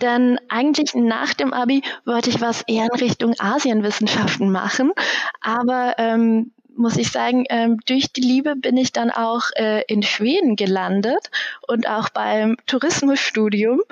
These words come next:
Und, ähm, dann habe ich auch gedacht, so, ja, ich spreche Deutsch, Englisch, Schwedisch und habe ein Tourismusstudium, da werde ich doch was finden.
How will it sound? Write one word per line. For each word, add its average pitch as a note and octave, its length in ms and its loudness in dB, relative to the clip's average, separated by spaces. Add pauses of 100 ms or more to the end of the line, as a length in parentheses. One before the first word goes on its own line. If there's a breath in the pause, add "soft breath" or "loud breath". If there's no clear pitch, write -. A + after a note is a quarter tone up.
(380 loud breath)
Und, A#3 560 2
ähm, A3+ 640 0
dann B3+ 280 2
habe B3+ 140 2
ich - 220 -2
auch B3 400 -2
gedacht, B3 440 -2
so, C4+ 100 -2
ja, B3 340 0
ich A#3+ 100 -2
spreche - 400 -4
Deutsch, A#3 440 -2
Englisch, A#3+ 360 2 (240 loud breath)
Schwedisch C#4 720 0 (380 loud breath)
und A#3 140 -2
habe A#3 140 0
ein A3+ 60 2
Tourismusstudium, D4 800 0
da A3 160 0
werde A3 180 0
ich A3+ 80 -2
doch - 160 -6
was F#3+ 200 -2
finden. E4+ 500 0